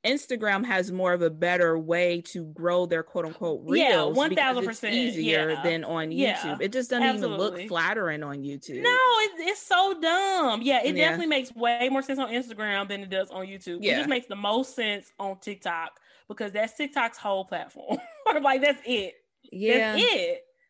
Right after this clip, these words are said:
Speaker 1: I think it,
Speaker 2: Y'all know I'm
Speaker 1: Instagram
Speaker 2: a
Speaker 1: gotta run
Speaker 2: TikTok
Speaker 1: for their
Speaker 2: stan.
Speaker 1: money 'cause, you know,
Speaker 2: Y'all know I'm a
Speaker 1: um,
Speaker 2: TikTok stan.
Speaker 1: <laughs> Instagram did kill, uh, Vine. That's kinda aging us.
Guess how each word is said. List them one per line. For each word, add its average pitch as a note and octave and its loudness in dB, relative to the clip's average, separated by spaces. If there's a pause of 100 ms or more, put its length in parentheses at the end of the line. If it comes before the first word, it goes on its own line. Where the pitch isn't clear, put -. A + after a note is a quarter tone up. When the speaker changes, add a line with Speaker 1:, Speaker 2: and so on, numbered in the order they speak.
(360)
Speaker 1:
I C#4 0
think C#4 -4
it, B3 -4 (560)
Speaker 2:
Y'all C#4 4
know C4+ 4
I'm C#4+ 4
Speaker 1:
Instagram C#4+ 0
Speaker 2:
a - -4
Speaker 1:
gotta C4 4
run C4 4
Speaker 2:
TikTok - 0
Speaker 1:
for C4 4
their B3 2
Speaker 2:
stan. A#3 2
Speaker 1:
money A#3 0 (220)
'cause, G#3 -2
you A#3 -6
know, A3+ -2
Speaker 2:
Y'all E3 2
know - -2
I'm G3+ 0
a F#3+ -2
Speaker 1:
um, F#3 -6
Speaker 2:
TikTok F#3 -10
stan. - -14 (240)
Speaker 1:
<laughs> G3+ -2 (680)
Instagram A3+ 0
did G#3+ -2
kill, G#3 0
uh, F#3+ 0
Vine. E3+ -2 (540)
That's E3+ -4
kinda F3 -2
aging E3 0
us. D3+ -8